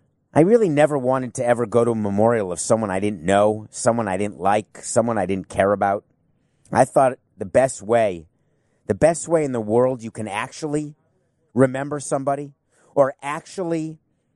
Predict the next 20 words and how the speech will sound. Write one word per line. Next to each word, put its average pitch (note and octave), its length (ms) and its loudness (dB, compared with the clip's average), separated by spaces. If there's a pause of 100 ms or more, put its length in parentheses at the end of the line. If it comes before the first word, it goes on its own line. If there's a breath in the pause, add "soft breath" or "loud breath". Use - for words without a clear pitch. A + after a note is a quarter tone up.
(360)
make C3+ 220 2
a B2 60 -8
difference C#3+ 480 -6
in C#3 40 -4
a B2 60 0
life B2 400 -4 (180 soft breath)
is C3+ 220 -4
what F3+ 220 2
you D#3+ 100 -8
do D3+ 220 -4
when D3 160 -2
they're B2+ 140 -4
alive. B2 640 -4 (1160 loud breath)
I F#3+ 120 6
don't B3+ 160 2
really A#3+ 220 0
understand F3 680 -6
the D3+ 80 -2
whole C#3+ 180 -4
concept - 720 -12